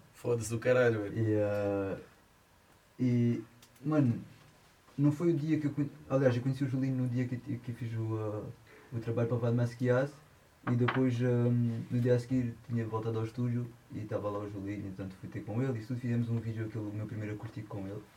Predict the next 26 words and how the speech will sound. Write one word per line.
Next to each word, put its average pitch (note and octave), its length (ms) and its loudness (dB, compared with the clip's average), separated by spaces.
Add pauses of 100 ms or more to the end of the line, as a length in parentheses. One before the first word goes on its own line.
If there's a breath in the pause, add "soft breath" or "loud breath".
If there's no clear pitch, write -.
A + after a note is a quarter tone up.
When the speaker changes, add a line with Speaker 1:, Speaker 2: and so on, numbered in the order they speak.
(180)
Speaker 1:
Uhum. C#3+ 100 -6 (800)
Speaker 2:
Mano, G#2+ 160 -6
fizemos G#2 400 -8
isso A2+ 240 -6
e G#2+ 40 -10
disse G#2 220 -8
à G#2 40 -4
minha G#2+ 160 -6
cota: G#2+ 280 -4 (320)
"Se - 200 -10
eu A2+ 280 -2
publicar G#2+ 440 -2
isto A2 320 -4
nas A2+ 80 -4
minhas A2 180 -2
redes, B2+ 360 -2 (720)
vai G#2+ 160 0
explodir B2 560 2 (840 loud breath)
e A2+ 60 -4
vai G#2+ 100 -2
haver G2+ 140 -6
boa G2 140 -4
malta F#2+ 220 -8
a F2+ 40 -8
vir, F2 200 -10
eh, F2 120 -12